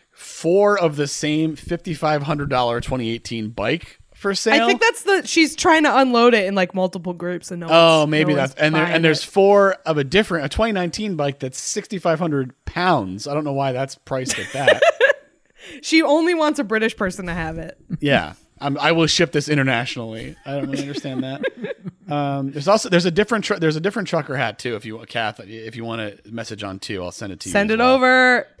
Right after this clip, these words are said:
Speaker 1: Another
Speaker 2: I
Speaker 1: squ-,
Speaker 2: just, I
Speaker 1: it's
Speaker 2: don't
Speaker 1: a different
Speaker 2: know.
Speaker 1: squad. It's a different squad hat.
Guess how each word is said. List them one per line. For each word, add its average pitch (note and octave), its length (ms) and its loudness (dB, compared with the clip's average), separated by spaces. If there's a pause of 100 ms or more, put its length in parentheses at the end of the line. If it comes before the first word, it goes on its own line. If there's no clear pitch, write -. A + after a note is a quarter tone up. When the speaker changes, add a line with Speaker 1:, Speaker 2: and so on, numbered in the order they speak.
(240)
Speaker 1:
Another A#2 200 -6
Speaker 2:
I C4 80 0
Speaker 1:
squ-, A#3 100 -6
Speaker 2:
just, - 460 -2 (120)
I B3+ 120 2
Speaker 1:
it's D4+ 80 6
Speaker 2:
don't D#4+ 120 4
Speaker 1:
a - 40 6
different C#4 240 6
Speaker 2:
know. F#3 40 0
Speaker 1:
squad. B2+ 360 2
It's B2+ 100 -8
a - 20 -8
different D#3 300 -6
squad G2 380 -2
hat. D#2 280 -10